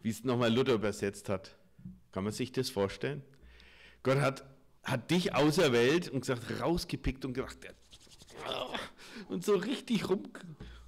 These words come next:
rumgesprungen. Oder wie die Engel, ne? Äh, Freude haben, wenn, wenn ein Mensch umkehrt und zu Gott kommt.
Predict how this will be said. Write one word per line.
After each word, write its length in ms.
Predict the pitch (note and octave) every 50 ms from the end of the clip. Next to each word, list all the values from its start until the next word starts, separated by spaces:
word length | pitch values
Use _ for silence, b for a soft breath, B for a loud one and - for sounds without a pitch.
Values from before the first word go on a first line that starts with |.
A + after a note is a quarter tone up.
| -
rumgesprungen. 760 | C#3 C3+ D3 E3+ A#3+ - - - - - B2+ C3 D3 F3+ A3+ -
Oder 220 | - C#3 C3 C#3+
wie 100 | D3 F3+
die 120 | E3 F3 -
Engel, 260 | - E3+ G#3 A3+ G#3
ne? 560 | D#3 C3+ C#3+ F3+ A#3 - - C3+ D3 - - - - - - _ -
Äh, 60 | C3
Freude 400 | A#2+ - C3 D3 E3 G3 G3+ F3+
haben, 180 | D#3 E3 F3 D#3+
wenn, 200 | D#3+ D#3+ E3 D#3+ - - - - - - - _ _ _ _ _ _
wenn 180 | - G#2+ A#2+ C3
ein 180 | - B2+ A#2+
Mensch 240 | A#2+ B2 B2+ B2+ -
umkehrt 480 | C3+ C3+ C#3+ D3+ - - C3 B2 B2+ B2
und 120 | A#2+ A#2+
zu 120 | - B2 G#2+
Gott 240 | B2 B2+ C3 C3
kommt. 360 | - - G#2 G#2+ A#2 C3 -